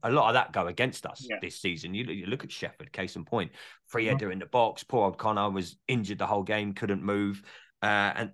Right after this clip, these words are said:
Speaker 1: you get games like that. But, you know, you can go and look at games like London Colney. We won three nil. We won two back-to-back games, Ellsworth Road Dynamos, three nil. So the foundations are there for Dunstable,
Speaker 2: Yeah.
Speaker 1: probably more than foundations. It's half,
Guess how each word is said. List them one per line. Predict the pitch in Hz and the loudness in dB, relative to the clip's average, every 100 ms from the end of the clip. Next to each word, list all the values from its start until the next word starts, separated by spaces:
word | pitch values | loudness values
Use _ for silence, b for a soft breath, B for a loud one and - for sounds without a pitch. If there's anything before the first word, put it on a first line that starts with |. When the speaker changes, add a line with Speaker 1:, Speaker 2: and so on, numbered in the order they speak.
| - | -10
Speaker 1:
you | 120 110 | -8 0
get | 127 98 | 0 2
games | 113 101 101 | 2 2 2
like | 95 | 4
that. | 120 - | 2 2
But, | 120 | 0
you | 123 120 143 | -4 0 2
know, | 165 | 4
you | 104 120 | 2 0
can | 139 | 0
go | 160 | 4
and | 147 | 4
look | 139 - | 4 2
at | 87 | 0
games | 127 117 113 | 0 2 4
like | 113 - | 2 4
London | 117 120 117 | 0 0 -2
Colney. | 120 139 117 85 | 0 2 0 -2
We | 78 87 | -4 -2
won | 95 | -2
three | 87 - 101 | -2 0 2
nil. | 101 113 90 B B | 2 2 0 B B
We | - | 0
won | 120 123 | 2 4
two | 196 202 | 4 6
back-to-back | 127 - 110 147 - | 2 2 2 2 2
games, | 92 82 82 | -2 -4 2
Ellsworth | 120 113 113 | 2 4 2
Road | 120 107 | 2 4
Dynamos, | 127 123 87 82 82 | 4 4 0 -6 -8
three | - 117 | -2 0
nil. | 113 104 82 | 0 -2 0
So | 107 113 113 B B _ _ - | 2 2 0 B B _ _ -6
the | 123 | 2
foundations | 254 302 214 240 - 104 101 | 4 6 6 4 2 -2 -2
are | |
there | 90 85 | -2 -2
for | - | -4
Dunstable, | 80 87 - 95 120 | -4 -4 -4 -4 0
Speaker 2:
Yeah. | |
Speaker 1:
probably | - 240 | 2 6
more | 151 226 | 8 6
than | 107 87 | 4 0
foundations. | - 95 87 127 - - | -2 0 0 -2 -2 -10
It's | 95 - | -12 -2
half, | 170 | 0